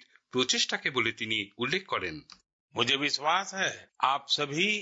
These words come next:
Speaker 2: पूरे मन से इम्तिहान की तैयारियों में लगे होंगे। ऐसे समय में मन में थोड़ी शंका आना भी स्वाभाविक है। कभी लगता है सब याद रहेगा या नहीं रहेगा,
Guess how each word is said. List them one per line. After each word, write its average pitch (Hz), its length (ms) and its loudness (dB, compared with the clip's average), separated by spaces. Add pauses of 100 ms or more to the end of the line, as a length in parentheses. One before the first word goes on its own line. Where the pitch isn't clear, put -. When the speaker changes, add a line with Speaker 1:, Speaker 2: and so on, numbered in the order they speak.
(240)
Speaker 2:
पूरे 285 440 2
मन 190 340 0
से - 600 0
इम्तिहान 139 640 0
की 143 160 -2
तैयारियों 117 600 0
में 175 120 0
लगे 113 300 0
होंगे। 82 420 -10 (300)
ऐसे 131 440 2
समय 151 360 0
में 196 380 -8 (200)
मन 208 180 2
में 254 180 0
थोड़ी 262 340 0 (120)
शंका 113 420 0
आना 180 280 2
भी 247 160 -4
स्वाभाविक 226 640 0
है। - 440 -4 (100)
कभी 123 220 2
लगता 127 400 2
है 139 200 0 (320)
सब 156 300 4
याद 139 320 2
रहेगा 104 480 0
या 147 200 2
नहीं 160 240 -2
रहेगा, 175 420 0